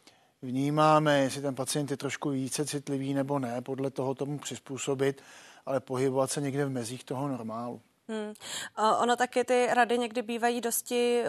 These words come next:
Speaker 2: protichůdné. „Měl by ses šetřit, měla by ses šetřit,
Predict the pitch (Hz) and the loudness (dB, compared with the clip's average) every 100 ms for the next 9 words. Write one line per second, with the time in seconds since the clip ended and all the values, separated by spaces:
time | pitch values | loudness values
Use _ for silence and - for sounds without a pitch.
0 | 240 254 240 233 220 214 180 180 170 - | -2 -2 -2 -4 -6 -8 -4 -2 -2 0
1 | 208 202 185 190 - 185 - - 262 - | 0 0 0 -2 2 2 0 0 0 -2
2 | - - 214 208 226 214 202 202 - 196 | -2 0 0 0 -2 -2 -2 -2 -2 -2
3 | - 220 - - 202 | -2 -4 -4 -6 -6